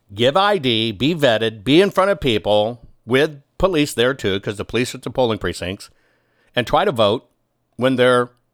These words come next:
not really allowed to vote. Half of the rejections, by the way, the rejections were through the roof,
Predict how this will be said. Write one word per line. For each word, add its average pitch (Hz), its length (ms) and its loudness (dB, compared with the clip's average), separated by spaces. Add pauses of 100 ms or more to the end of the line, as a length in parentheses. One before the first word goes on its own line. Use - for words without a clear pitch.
(120)
not 135 360 -2
really 127 280 0
allowed 135 360 -2
to 101 60 -4
vote. 85 260 -6 (880)
Half 202 480 -4
of 190 160 -6
the 170 80 -2
rejections, 131 580 0
by 143 220 0
the 143 100 0
way, 127 220 2
the 104 160 0
rejections 113 760 -2
were 104 160 -4
through 185 340 -6
the 139 100 -4
roof, 98 420 -6